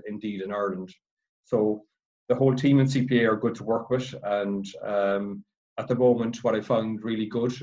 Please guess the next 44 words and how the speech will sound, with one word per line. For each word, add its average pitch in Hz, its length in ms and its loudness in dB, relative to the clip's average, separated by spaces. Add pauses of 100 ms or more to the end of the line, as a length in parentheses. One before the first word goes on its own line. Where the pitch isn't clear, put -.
(120)
uh, 101 380 0 (100)
is 101 420 -10 (300)
to - 60 -8
see 113 200 -2
strong 113 420 0
leadership, 117 540 -2 (320)
and 110 320 -2 (140)
there's 107 160 -4
a 107 40 -4
really 113 220 0
good 117 260 -4
covid 107 380 -2
resource 110 460 -4
hub. 104 260 -6 (300)
It's - 140 -6
updated 113 440 -4
every 101 220 -4
couple 104 260 -8
of 98 80 -6
days. 107 420 -4 (220)
So 107 260 -2
as 101 100 -6
a 98 40 -6
practitioner, 120 720 -2 (220)
I 107 60 -2
can 113 180 -2
go 110 120 -4
in 107 60 0
and 101 100 -6
check 123 200 -2 (100)
the, 104 300 -2
the 101 80 -8
covid 107 360 -4
resource 104 440 -4
hub 101 220 -6
to 110 60 -16
see 107 360 -4 (220)
what 110 180 -2
new 117 180 0
legislation 107 640 -4
has 101 140 -6
come 107 200 -6
out, 101 180 -2 (440)
uh, 101 280 0